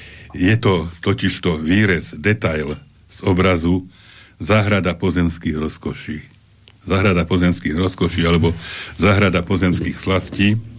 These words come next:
A ide o dielo holandského majstra Hieronima Boša. A opakovane som mal teda tú možnosť a to potešenie toto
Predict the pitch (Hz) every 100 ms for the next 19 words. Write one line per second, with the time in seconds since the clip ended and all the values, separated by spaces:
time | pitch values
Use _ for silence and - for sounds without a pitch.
0 | - - - - - - - - - -
1 | - - - - - - - - 95 113
2 | 104 101 95 92 90 101 95 90 85 -
3 | _ _ _ _ - 107 101 95 - 92
4 | 87 85 87 85 82 73 82 78 76 78
5 | 69 65 71 - 73 - - - - 80
6 | 80 - - - - - - - 139 120
7 | 113 92 90 87 85 - 85 85 85 -
8 | 82 80 - - - _ - 90 80 90
9 | 82 87 85 - - 90 95 - 92 90
10 | - 85 85 85 90 - - - - -
11 | - - 85 90 80